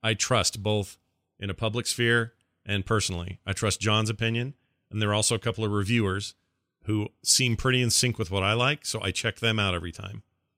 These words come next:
What I'm not gonna do is go read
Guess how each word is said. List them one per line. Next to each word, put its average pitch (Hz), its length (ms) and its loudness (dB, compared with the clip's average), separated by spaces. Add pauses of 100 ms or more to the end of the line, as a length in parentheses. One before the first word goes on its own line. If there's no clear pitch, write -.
(600)
What 113 180 0
I'm 113 140 2
not 131 240 6
gonna 131 180 4
do 101 340 -2 (1040)
is 107 260 2
go 117 260 4
read 110 480 2